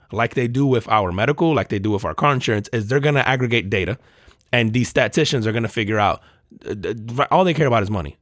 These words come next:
And so money, so claims lead to money paid out, to all this stuff. The stats will inevitably, they'll take every single factor that they can think of, whether it's, like,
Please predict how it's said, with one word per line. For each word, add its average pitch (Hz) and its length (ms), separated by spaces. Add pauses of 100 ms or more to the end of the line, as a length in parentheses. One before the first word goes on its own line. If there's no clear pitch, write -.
And 110 140
so 101 180
money, 147 380 (160)
so 107 160
claims 165 440
lead 127 280
to 113 160
money 143 240
paid 120 200
out, 143 240
to 127 100
all 123 100
this 107 100
stuff. 165 220 (240)
The 123 100
stats - 480
will 151 140
inevitably, 127 680 (480)
they'll 147 200
take - 340 (100)
every 175 340
single 156 400
factor 131 400
that 104 140
they 127 100
can 127 140
think 120 240
of, 85 160
whether 107 280
it's, 104 200
like, 92 280